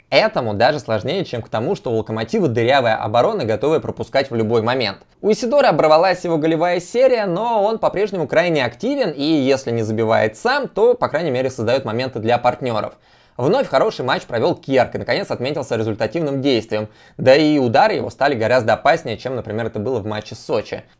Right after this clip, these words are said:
Приятнее всего, наверное, то, что по этому матчу невозможно никому предъявить каких-то адресных претензий. Все сыграли на достаточно хорошем уровне. Кто-то лучше, кто-то просто средне, но никто не сыграл откровенно плохо.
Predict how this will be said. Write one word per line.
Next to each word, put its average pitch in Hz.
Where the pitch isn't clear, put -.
Приятнее 127
всего, 143
наверное, 123
то, 180
что 151
по 120
этому 113
матчу 180
невозможно 120
никому 131
предъявить 127
каких-то 147
адресных 131
претензий. 101
Все 285
сыграли 208
на 180
достаточно 214
хорошем 226
уровне. 185
Кто-то 320
лучше, 170
кто-то 214
просто 190
средне, 127
но 139
никто 156
не 107
сыграл 175
откровенно 131
плохо. 160